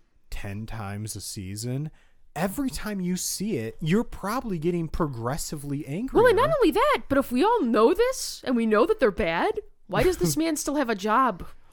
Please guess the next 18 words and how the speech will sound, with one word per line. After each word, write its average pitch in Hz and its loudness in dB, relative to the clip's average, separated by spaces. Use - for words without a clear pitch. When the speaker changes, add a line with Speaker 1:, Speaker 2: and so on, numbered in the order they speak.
Speaker 1:
Well, 214 -10
that's 311 2
my 208 0
thing 185 -6
that 165 -2
I 175 0
don't 190 -2
understand 143 -4
is 143 -4
why 160 0
does 277 2
every 165 2
umpire 131 0
have 127 -2
to - -8
do 120 -2
every 101 -6
job? 98 -10